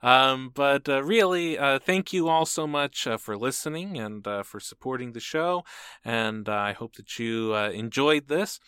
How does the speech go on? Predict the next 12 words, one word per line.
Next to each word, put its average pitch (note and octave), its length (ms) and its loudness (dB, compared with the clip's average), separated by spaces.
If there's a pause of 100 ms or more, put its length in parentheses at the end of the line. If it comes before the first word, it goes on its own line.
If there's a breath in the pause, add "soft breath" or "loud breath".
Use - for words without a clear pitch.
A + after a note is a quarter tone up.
(320 soft breath)
uh, A#2 180 2
look B2+ 320 -4
at, A2+ 260 0
uh, - 20 -2
uh, G#2 600 -4
astrology A2 760 -2
and G2+ 120 -8
history A2+ 520 -8
and G#2+ 160 -12
their G2+ 200 -8
interactions G2 880 -8
together. G2+ 500 -4